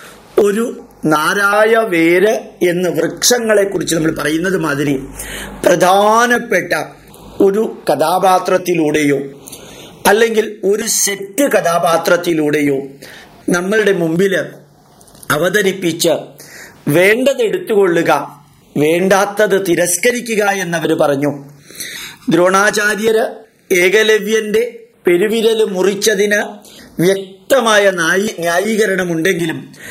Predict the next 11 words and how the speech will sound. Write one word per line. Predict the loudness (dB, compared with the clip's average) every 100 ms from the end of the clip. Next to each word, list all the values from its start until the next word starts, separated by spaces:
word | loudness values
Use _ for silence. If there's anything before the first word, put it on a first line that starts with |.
| -16 -18 -20 -2 0 0
നിങ്ങൾക്ക് | -2 -4 -4 -4 -4 -6 -6 -12 _ -8 -6
അത് | -6 -8 -6
അക്സെപ്റ്റബിൾ | -6 -4 -2 -2 -2 -6 -4 0
അല്ലെങ്കിൽ | 2 4 4 2 -4 -6 -8 -10 -20 _ _ -2
നിങ്ങൾക്ക് | 0 2 0 -2
ചെയ്യാൻ | -2 0 0 -2
സ്വാതന്ത്ര്യമുള്ളത് | -4 -2 0 2 2 2 2 0 0 -2 -6 -18 -20 -20 -20 -20 -4
ദ്രോണാചാര്യരെ | 0 0 0 0 0 2 2 0 -2 -2 -4
പോലെ | -2 0 0 -2
ചെയ്യാതിരിക്കാനാണ് | -2 0 0 0 0 0 -2 0 2 2 2 0
സ്വാതന്ത്ര്യം. | -2 -2 -2 -2 -2 -4